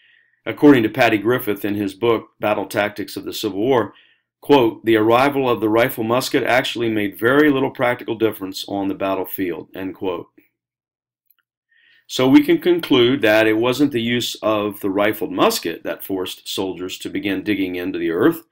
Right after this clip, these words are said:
uh, by the way, which forecasted the great battles during the Western Front in World War One.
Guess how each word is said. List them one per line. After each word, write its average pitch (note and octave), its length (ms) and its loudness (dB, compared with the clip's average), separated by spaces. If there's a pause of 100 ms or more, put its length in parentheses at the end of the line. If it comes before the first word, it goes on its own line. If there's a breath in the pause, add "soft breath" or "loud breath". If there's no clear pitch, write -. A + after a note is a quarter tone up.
(560 soft breath)
uh, F#2+ 240 -4
by G2 340 -2
the F#2+ 120 -4
way, F#2+ 260 0
which G#2 260 -2
forecasted G#2+ 720 -2
the G#2 80 -4
great G2+ 440 -4
battles G2+ 400 -2
during G2+ 200 -6
the F#2+ 80 -4
Western G2 380 -6
Front G2+ 320 -8
in - 80 -12
World G2 160 -10
War F#2 160 -8
One. A2+ 400 -2